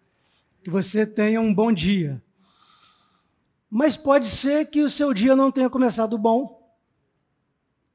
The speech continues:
Pode ser que o seu dia também não termine bem. E não tem nada de errado nisso. É natural.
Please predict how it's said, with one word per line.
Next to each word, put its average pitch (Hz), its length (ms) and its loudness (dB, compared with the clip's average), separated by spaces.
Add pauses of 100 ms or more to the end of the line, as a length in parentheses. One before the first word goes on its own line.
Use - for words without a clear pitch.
(420)
Pode 202 280 0
ser 214 520 2 (840)
que 202 140 0
o 214 100 2
seu 220 260 2
dia 202 240 2
também 220 280 2
não 226 200 2
termine 226 540 2
bem. 175 380 -2 (1120)
E 277 80 -2
não 330 100 4
tem 330 140 4
nada 302 340 4
de 254 100 0
errado 220 380 2
nisso. 180 540 -4 (1160)
É 175 80 -14
natural. 196 800 -2